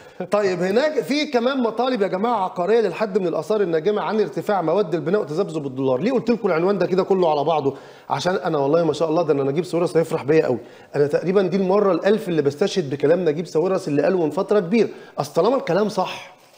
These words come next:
الكلام ما دام صح، والله بقى يقول واحد مختلف معاك سياسيًا، واحد مختلف معاك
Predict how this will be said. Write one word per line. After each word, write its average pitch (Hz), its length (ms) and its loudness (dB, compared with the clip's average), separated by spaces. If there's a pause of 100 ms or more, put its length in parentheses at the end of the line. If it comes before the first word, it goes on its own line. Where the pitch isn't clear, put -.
(260)
الكلام 175 420 0
ما 151 60 4
دام 214 160 2
صح، - 380 -6 (640)
والله 214 300 2
بقى 220 140 4
يقول 208 200 4
واحد 190 240 0
مختلف 190 340 -2
معاك 165 180 -2
سياسيًا، 147 560 0 (400)
واحد 156 440 -2
مختلف 156 520 -2
معاك 147 240 -4